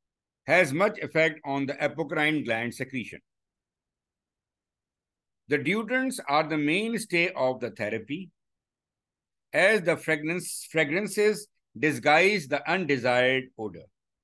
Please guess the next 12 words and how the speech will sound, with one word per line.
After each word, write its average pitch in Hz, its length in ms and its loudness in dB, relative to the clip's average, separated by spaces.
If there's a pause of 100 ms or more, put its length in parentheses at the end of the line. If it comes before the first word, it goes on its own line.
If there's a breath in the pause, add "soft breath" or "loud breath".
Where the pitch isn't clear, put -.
(1120)
A 143 140 4
silver 220 540 2
zeolite 175 680 2
powder 151 320 0
is 160 140 -6
shown 190 380 -4
to 160 300 -2 (420)
have 156 220 4
a 156 80 4
strong 202 520 2 (100)
antibacterial 143 840 -2
effect - 440 -4